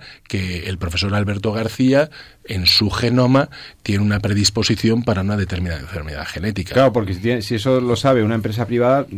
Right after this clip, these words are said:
Speaker 2: puede que no te haga un seguro, puede que no te contrate en su empresa porque saben que tienes una
Speaker 1: Ujú.
Speaker 2: proclividad genética, una
Speaker 1: Ujú.
Speaker 2: predisposición a tener determinado. Claro,
Speaker 1: Ujú.
Speaker 2: es que,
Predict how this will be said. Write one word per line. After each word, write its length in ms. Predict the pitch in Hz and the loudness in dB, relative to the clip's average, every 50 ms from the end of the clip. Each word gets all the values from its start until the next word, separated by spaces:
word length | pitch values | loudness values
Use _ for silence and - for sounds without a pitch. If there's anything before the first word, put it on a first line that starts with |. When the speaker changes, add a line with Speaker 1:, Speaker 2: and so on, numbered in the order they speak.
| 90 - | -12 -8
Speaker 2:
puede 260 | - 104 90 90 90 | -6 -4 -4 -4 -4
que 100 | - 87 | -6 -4
no 120 | 85 90 87 | -6 -4 -4
te 80 | 92 | -2
haga 80 | 85 87 | -2 -2
un 80 | 87 85 | -4 -4
seguro, 380 | - 104 113 139 139 139 143 | -2 -2 0 0 0 -2 -4
puede 280 | - - 98 95 90 90 | -4 -2 -2 0 0 0
que 80 | 107 | 0
no 100 | 87 90 87 | -2 -2 -2
te 100 | 92 87 | -2 -2
contrate 580 | 90 85 82 82 - 98 95 - 92 90 87 | -2 -2 -2 0 0 0 0 2 0 0 0
en 80 | 85 85 | 0 -2
su 140 | 80 - 87 | -2 -2 -2
empresa 420 | 85 80 101 107 113 - 95 82 | -2 0 0 0 0 0 -2 -2
porque 300 | - 85 78 - 82 80 | -2 -2 -2 -4 -6 -6
saben 500 | - - 95 95 95 92 85 80 71 69 - _ | -4 -2 0 0 0 0 -2 -2 -6 -8 -10 _
que 120 | - 87 82 | -8 -4 -2
tienes 260 | 95 92 92 - - | -2 -2 -2 -2 -2
una 120 | 92 87 104 | 0 2 2
Speaker 1:
Ujú. 80 | 113 | 2
Speaker 2:
proclividad 600 | 120 - - 127 92 92 87 87 90 98 98 98 101 | 2 0 0 0 -2 0 0 2 2 2 2 2 0
genética, 720 | - - - 87 90 98 101 104 104 98 - 80 76 76 - - - - | -2 -4 -4 0 0 0 0 0 -2 -2 -2 -4 -4 -4 -6 -12 -14 -4
una 180 | - 104 101 104 | 0 2 4 4
Speaker 1:
Ujú. 80 | 101 101 | 6 6
Speaker 2:
predisposición 680 | 104 101 95 87 - - 95 90 90 80 - 104 101 | 6 6 4 4 0 0 0 0 0 0 0 0 0
a 100 | 98 92 | 2 0
tener 360 | - 87 87 92 98 98 98 - - - - - | 0 0 0 2 2 0 0 -4 -10 -18 -8 -4
determinado. 680 | 95 82 - 87 82 85 85 87 90 90 87 87 85 85 - - - - _ _ _ _ | -4 -2 0 0 0 0 0 0 0 -2 -2 -4 -4 -6 -10 -16 -20 -20 _ _ _ _
Claro, 180 | - 107 123 117 | 0 0 2 2
Speaker 1:
Ujú. 60 | 104 | 2
Speaker 2:
es 80 | 104 104 | 0 -2
que, 240 | - 127 127 120 | -2 -2 -2 -2